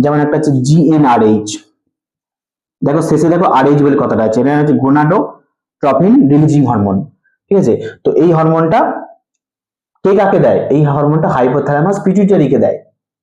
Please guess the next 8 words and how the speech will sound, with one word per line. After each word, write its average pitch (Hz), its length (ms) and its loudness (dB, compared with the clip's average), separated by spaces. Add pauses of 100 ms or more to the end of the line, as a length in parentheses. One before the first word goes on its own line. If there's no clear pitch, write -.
(220)
ঠিক 226 100 0
আছে? 135 160 0 (1400)
এবার 135 280 2
যাই 156 240 2 (160)
জিএনআরএইচ, 180 640 2
হাইপোথ্যালামাস 165 600 0
পিটুইটারি 208 460 2
দেবে, 156 180 2